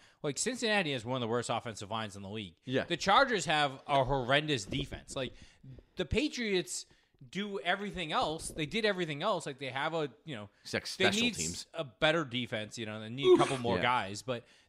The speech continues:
Speaker 1: they have a defense. They have a great offensive line. They can run the ball.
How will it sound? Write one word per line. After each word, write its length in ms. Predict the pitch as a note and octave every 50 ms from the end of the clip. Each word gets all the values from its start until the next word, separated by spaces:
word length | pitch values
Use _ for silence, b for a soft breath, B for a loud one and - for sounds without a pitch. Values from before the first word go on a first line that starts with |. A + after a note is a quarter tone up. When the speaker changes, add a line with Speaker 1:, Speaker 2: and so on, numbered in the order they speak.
| _
Speaker 1:
they 80 | D#3+ D#3+
have 240 | D3 D#3+ D#3+ F#3+ F#3+
a 60 | G3
defense. 680 | F3 B2+ D3+ F3 F3 D3+ F3+ E3+ E3 E3 D#3+ D3+ - - - _ _ _
They 60 | C#3+
have 80 | C#3+ A#2+
a 40 |
great 240 | G2+ A2+ D3 E3 F3
offensive 380 | F#3 F#3 E3+ F3+ F3+ D#3 C#3+ C#3+
line. 280 | D3 D3+ D3+ D3 D3+ C#3+
They 80 | C3
can 120 | A#2 A#2+ G#2
run 160 | A#2 C#3+ E3+
the 80 | E3+ C#3+
ball. 380 | A2 B2 A#2+ A#2+ A#2+ A#2+ b